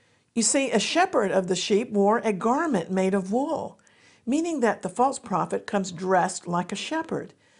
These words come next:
and the title shepherd is used synonymously for a pastor or a religious leader. So the idiom, "a wolf in sheep's clothing," more closely means a person dressed in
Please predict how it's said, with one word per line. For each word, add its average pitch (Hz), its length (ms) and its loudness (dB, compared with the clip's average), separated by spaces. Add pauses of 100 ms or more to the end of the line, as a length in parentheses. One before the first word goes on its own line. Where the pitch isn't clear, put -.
(420)
and 202 160 6
the 190 80 4
title 185 380 4
shepherd 208 400 0
is 180 200 0
used 170 300 -2
synonymously 185 880 -2
for - 200 -2
a 175 60 -2
pastor 185 600 -6
or 180 240 0
a 190 260 -4 (240)
religious 254 480 2
leader. 156 360 -4 (1160)
So 302 180 6
the - 160 4
idiom, 311 540 4
"a 196 100 4
wolf 214 300 4
in 202 120 4
sheep's 208 320 -2
clothing," 247 580 2
more 214 180 2
closely 285 640 -2
means 180 540 -2
a 196 80 2
person 190 520 -4
dressed 175 540 0
in 170 380 -2